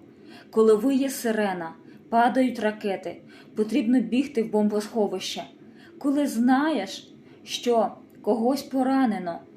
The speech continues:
хтось хворий, у когось діагноз. Необхідно, щоб Ісус Христос оселився в нас. Він повинен жити. Хрещення в Ісуса Христа —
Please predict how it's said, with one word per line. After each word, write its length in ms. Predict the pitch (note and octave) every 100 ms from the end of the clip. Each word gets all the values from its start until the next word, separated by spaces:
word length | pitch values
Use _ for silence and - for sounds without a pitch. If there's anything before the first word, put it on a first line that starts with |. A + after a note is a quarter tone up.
| - -
хтось 360 | - A#3+ A#3+
хворий, 640 | - - B3+ B3+ G3 F3 - - - -
у 80 | G3
когось 440 | - A3 A3+ A3
діагноз. 680 | G3+ G3 F#3 E3+ C3 - - - - - - -
Необхідно, 520 | G#3+ G#3+ - A#3+ B3
щоб 220 | - A#3 -
Ісус 380 | A3 A#3 B3+ -
Христос 560 | E4 E4 - A#3 A3+ -
оселився 680 | G#3 A#3+ A3+ A#3+ - A3+
в 140 | G#3+ G#3
нас. 440 | G#3+ F#3 E3+ - - - - - -
Він 320 | F3 D#4 -
повинен 460 | C4+ G3+ C4 B3+ A3+
жити. 500 | A3+ B3+ - F3+ - - - - - -
Хрещення 640 | - C4+ D#4+ D#4+ C#4 A3+
в 60 | G#3+
Ісуса 400 | A3+ C#4 C4 A3+
Христа — 600 | - A3+ - C#4+ E4